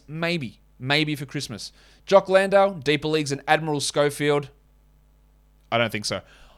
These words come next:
On to points leagues. The top ten players today for points leagues. We're looking at, who are we looking at? Um, Kemba Walker at one,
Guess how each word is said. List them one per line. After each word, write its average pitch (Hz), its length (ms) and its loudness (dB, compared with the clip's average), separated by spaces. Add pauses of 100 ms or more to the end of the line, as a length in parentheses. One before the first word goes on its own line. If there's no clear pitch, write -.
(140)
On 220 220 4
to 214 220 0
points 214 420 -2
leagues. 170 460 0 (200)
The 160 80 -8
top 185 280 0
ten 175 260 -4
players 165 360 2
today 160 240 0
for 151 140 -12
points 160 360 -6
leagues. 160 260 -2 (420)
We're 156 180 2
looking 151 440 -2
at, 139 460 4
who 175 120 0
are 107 160 2
we 104 100 -8
looking 101 280 -10
at? 101 240 -8
Um, 123 280 -2
Kemba 175 260 0
Walker 165 320 0
at 147 140 0
one, 147 340 -2